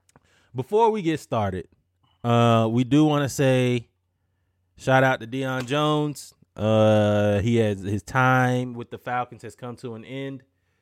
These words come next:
He is now going to the Browns. The Browns need help at linebacker. Uh, we got rid of that contract. We exchanged some late round picks. We got a sixth round pick. They got our seventh round pick.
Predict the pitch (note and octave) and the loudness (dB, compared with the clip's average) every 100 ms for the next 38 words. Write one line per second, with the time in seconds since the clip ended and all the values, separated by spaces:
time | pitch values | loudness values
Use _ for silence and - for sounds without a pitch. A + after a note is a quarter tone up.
0 | _ _ _ - C#3 A#2 A#2+ G#2 A#2+ C3 | _ _ _ -12 -10 -10 -12 -12 -12 -10
1 | C#3 C3+ C3 B2+ B2+ _ _ _ _ _ | -8 -8 -8 -8 -10 _ _ _ _ _
2 | _ _ _ - G#2+ A2+ A2+ G#2 A#2+ G2 | _ _ _ -4 0 2 0 -2 -4 -2
3 | F#2 G#2+ A#2+ C3+ F3 B3 - - G2+ G2 | 2 4 4 2 -2 -8 -20 -14 -6 -2
4 | G#2 A#2 B2 A2+ A2+ A#2 A#2+ A2+ G#2 G#2+ | 0 0 0 -4 -8 -6 -6 -6 -6 0
5 | A#2 A#2+ A#2 A#2+ C3 D3+ _ _ _ _ | 0 2 2 2 -2 -6 _ _ _ _
6 | _ - F#2 F#2 F2 F2 E2+ E2+ - _ | _ -6 -2 -2 -2 -4 -6 -8 -12 _
7 | _ G2+ A2 A#2+ A2+ F2+ G#2+ C3 C#3 B2 | _ 0 4 4 2 -2 0 2 2 2
8 | C#3 - D3+ D3 D3+ E3 D#3 E3 - A2 | 2 0 -2 -2 -2 0 2 0 -2 0
9 | A2+ - - C3 C3 - G#2+ B2 A#2 B2 | 0 -2 0 2 2 -2 0 2 2 0
10 | B2 - C#3+ A#2 A2 A2+ G2+ C3+ B2 A#2+ | 0 0 -2 -2 0 0 0 -2 -2 0
11 | A#2 C3+ B2 - A2 G#2 _ _ _ _ | 0 2 0 -2 -6 -8 _ _ _ _
12 | G#2+ G#2+ G2 - C#3 C3+ B2 C3 C3 C3 | 2 2 0 -2 -2 0 -2 -4 -4 -4
13 | D3 | -4